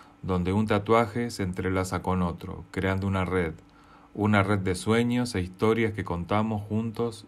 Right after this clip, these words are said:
en nuestra vida. The tattoo speak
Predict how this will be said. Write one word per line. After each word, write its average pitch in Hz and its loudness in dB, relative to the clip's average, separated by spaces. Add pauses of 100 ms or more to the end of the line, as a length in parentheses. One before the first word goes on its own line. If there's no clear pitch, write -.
en 90 -4
nuestra 85 -4
vida. 82 -6 (4000)
The 113 4
tattoo 127 4
speak 127 -2